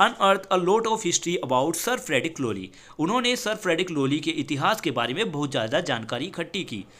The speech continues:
He was a combination of Attila, Sir, the scourge of Europe, नादिर शाह with the craftiness of Machiavelli।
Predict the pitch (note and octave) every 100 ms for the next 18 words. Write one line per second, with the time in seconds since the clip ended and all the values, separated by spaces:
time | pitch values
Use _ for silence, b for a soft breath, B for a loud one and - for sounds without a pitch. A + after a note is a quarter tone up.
0 | B B B A3 C4 A#3+ A3+ A#3 A3+ G3
1 | F3+ F#3 F#3 G3+ G3 - C#3+ C3 A2+ A#2+
2 | G3 - B3 B3 - D#3 G3 - G#3+ A#3
3 | - E3 D#3+ C3+ A#2 C#3 F#3 - C3+ D#3
4 | G3+ C4 - G3 G3 E3+ D#3+ F#3+ - F#3
5 | G3 - - _ - G#3+ G#3+ E3 E3+ -
6 | - E3 E3+ - B B B B B C#3
7 | E3 G#3 - F3+ F3+ F3+ C3+ G#2+